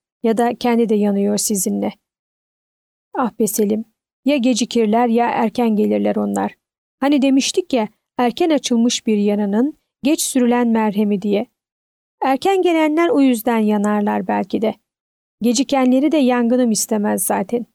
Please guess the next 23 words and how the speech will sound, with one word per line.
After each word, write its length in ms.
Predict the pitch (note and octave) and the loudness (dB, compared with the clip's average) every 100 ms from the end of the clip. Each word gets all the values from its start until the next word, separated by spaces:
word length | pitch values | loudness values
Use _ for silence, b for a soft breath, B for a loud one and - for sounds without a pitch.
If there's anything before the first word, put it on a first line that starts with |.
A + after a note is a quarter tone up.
| _ _ _ _ _ - | _ _ _ _ _ -4
Yanacak 480 | A#3+ C4 C4 D#4 - | 0 2 2 0 0
yeri 180 | A#3+ A#3 | -2 0
kalmadığında 880 | C4 B3+ A3 G3 G#3 G3+ F#3+ B3+ C#4+ _ _ _ | -2 0 0 0 0 0 0 -2 -4 _ _ _
gelen 340 | A#3+ A#3+ C4+ C4 | -2 2 2 0
suyu 360 | - G#3+ G#3 | 0 -2 0
neylesin 520 | G3+ B3+ C#4 - A#3+ | 2 2 2 0 -2
yanan?" 360 | A3+ A3+ A3 A#3 _ _ _ _ _ _ _ _ _ _ _ _ - | 0 0 -2 -6 _ _ _ _ _ _ _ _ _ _ _ _ -10
"Sen 320 | - D4+ B3+ | -2 0 0
de 60 | |
haklısın 540 | G#3+ G3+ - G3 G3+ G3 | -2 -4 -4 -4 -2 0
be 40 | |
yavru 380 | G#3 G#3 G3+ F#3+ | 0 0 -2 -4
kuşum. 360 | G#3 - A3+ - _ _ _ _ _ - | -6 -4 -6 -8 _ _ _ _ _ -2
Yine 200 | E4+ E4 | 2 2
de 180 | D#4+ A#3+ | 2 2
büyük 300 | C#4 D#4 B3+ | 2 2 0
yenilgiler 640 | A#3+ A#3 G#3+ A3+ A3+ G#3 | 2 2 2 2 0 0
değil 240 | A#3+ G#3+ | 2 2
bence 360 | G3 G3+ F#3+ G3+ | 0 -2 -2 -4
bunlar. 400 | G#3 G3+ G#3+ - _ _ _ _ | -4 -4 -4 -8 _ _ _ _
Zaten 420 | - C#4+ D#4 D#4 C4+ | -4 -2 0 2 2
yenilgi 500 | A#3+ B3 A3+ A3+ G3 | 2 2 2 0 0
büyükse 520 | G#3 C4 - E4+ | 2 0 0 -2